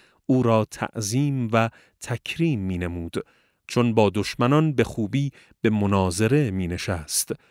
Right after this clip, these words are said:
و از مرحوم آیت الله سید حسن صدر روایت شده است که او گفته است: «قصیده حائیه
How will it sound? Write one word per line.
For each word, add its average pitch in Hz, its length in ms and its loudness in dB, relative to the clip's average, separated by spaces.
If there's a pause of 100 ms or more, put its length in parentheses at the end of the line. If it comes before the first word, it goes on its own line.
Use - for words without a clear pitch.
(300)
و 101 60 2
از 92 200 2
مرحوم 131 560 0
آیت 101 320 -2
الله 123 300 2 (340)
سید 98 440 0
حسن 104 360 -2
صدر 131 680 -2 (340)
روایت 95 460 2
شده 123 260 0
است 131 340 -2
که 113 60 2
او 98 120 0
گفته 98 320 0
است: 143 480 0 (520)
«قصیده 131 580 2
حائیه 117 640 0